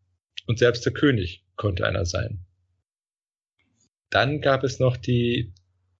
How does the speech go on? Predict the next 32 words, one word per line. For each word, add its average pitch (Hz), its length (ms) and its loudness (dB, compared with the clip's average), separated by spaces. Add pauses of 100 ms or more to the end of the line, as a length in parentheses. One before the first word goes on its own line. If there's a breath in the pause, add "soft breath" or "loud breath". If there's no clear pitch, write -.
(300)
erweiterten 104 560 2
Familiengruppen. 104 880 0 (920)
Also 104 180 0 (320 loud breath)
in 117 80 0
der 110 120 4
englischen 139 320 -2
Literatur 135 680 2 (100)
habe 104 140 2
ich 104 80 -6
immer 120 100 2
den 113 140 2
Ausdruck 110 400 0 (180)
Agnatic - 720 0
Group 143 280 0
gefunden, 127 600 -2 (880)
wobei 113 140 4
ich 107 40 0
jetzt 104 140 -4
für 123 100 0
dieses 113 200 0
Agnatic 113 560 2
keine 101 260 0
wirkliche 117 320 0
deutsche 104 300 2
Übersetzung 101 400 0
gefunden 90 380 -4
habe. 87 160 0
Also 98 200 2 (380 loud breath)
im 110 100 2
Prinzip 123 340 2
heißt 113 340 2
es, 117 280 0